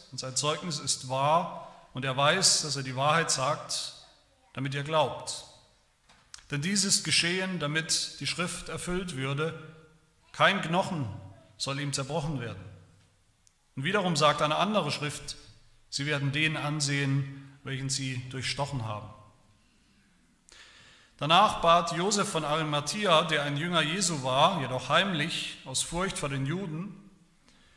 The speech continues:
den Pilatus, dass er den Leib Jesu abnehmen dürfe. Und Pilatus erlaubte es. Da kam er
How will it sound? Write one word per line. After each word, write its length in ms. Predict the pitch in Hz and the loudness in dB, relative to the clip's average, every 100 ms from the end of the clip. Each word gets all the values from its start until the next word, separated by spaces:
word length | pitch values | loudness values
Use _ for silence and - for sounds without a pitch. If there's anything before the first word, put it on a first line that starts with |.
| _ - | _ -12
den 140 | 156 | -8
Pilatus, 580 | 160 151 165 175 196 - | 2 6 6 4 2 4
dass 200 | 170 170 | 4 0
er 240 | 170 165 | 2 0
den 160 | 160 156 | 0 0
Leib 300 | 147 165 165 | 2 2 0
Jesu 220 | 165 160 | 0 2
abnehmen 500 | 185 202 196 160 127 | 2 2 2 2 0
dürfe. 300 | 117 117 - - - | -4 -6 -10 -14 -12
Und 120 | 143 139 | -8 0
Pilatus 400 | 143 160 160 156 | 2 2 2 0
erlaubte 440 | 147 180 208 - | 4 2 2 -6
es. 500 | 107 - - - - | -6 -6 -8 -10 -16
Da 60 | - | -10
kam 320 | - 170 190 | 0 0 0
er 300 | 143 135 160 | -2 -2 -4